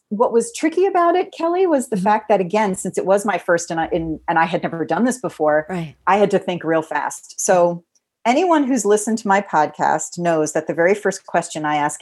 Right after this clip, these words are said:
Speaker 1: everybody is the same icebreaker,
Speaker 2: Mm-hmm.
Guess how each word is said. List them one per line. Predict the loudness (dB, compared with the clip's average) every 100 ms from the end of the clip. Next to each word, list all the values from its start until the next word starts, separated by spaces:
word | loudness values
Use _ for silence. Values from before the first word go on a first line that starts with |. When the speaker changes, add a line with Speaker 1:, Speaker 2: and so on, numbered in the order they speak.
| -2
Speaker 1:
everybody | 0 2 0 0
is | -2 -2
the | -8
same | -8 -6 -6 -4
icebreaker, | -4 -4 -6 -6 -6 -8 -8 _ -10
Speaker 2:
Mm-hmm. | -8